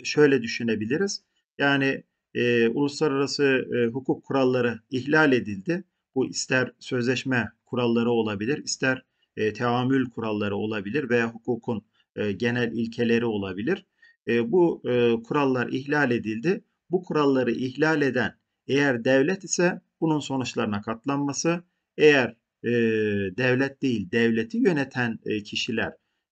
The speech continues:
e, ise veya, e, bu silahlı çatışmalarda, e, bu sözleşmelerde veyahut da teamülde,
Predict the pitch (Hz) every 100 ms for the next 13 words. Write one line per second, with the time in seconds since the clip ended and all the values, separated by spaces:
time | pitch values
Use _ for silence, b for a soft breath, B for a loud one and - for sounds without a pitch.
0 | 113 107 101 131 131 127 165 - _ _
1 | - 120 123 123 123 - 123 117 113 110
2 | 104 101 107 - 135 127 117 - _ _
3 | _ - 127 123 120 156 - 131 127 -
4 | 123 123 120 117 104 - _ _ _ 104
5 | 101 98 98 95 - - 117 - 135 120
6 | 123 - 123 117 113 107 107 123 120 113
7 | 113 - 117 123 123 123 113 120 104